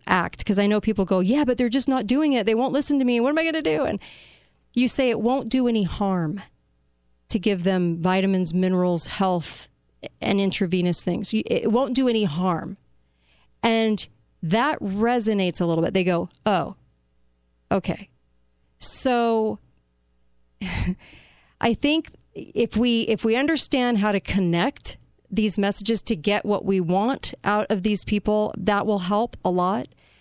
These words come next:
And I know you're worried about work. I know you're worried about having to do this.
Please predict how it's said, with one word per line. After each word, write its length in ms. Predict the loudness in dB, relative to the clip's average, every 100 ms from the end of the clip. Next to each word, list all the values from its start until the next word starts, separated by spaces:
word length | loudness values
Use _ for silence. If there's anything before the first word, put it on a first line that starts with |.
| _ _ -2
And 120 | 0
I 80 | 2
know 140 | 2
you're 180 | 2 0
worried 300 | 0 0 0
about 320 | 0 -2 -2
work. 380 | -2 -2 -4 -12 -14 -4
I 140 | -2
know 160 | 0 2
you're 160 | 0
worried 280 | 0 0 0
about 280 | 0 0 0
having 280 | 0 0 -2
to 100 | -2
do 380 | 0 2 0 -2 _ _
this. 380 | -4 -2 -2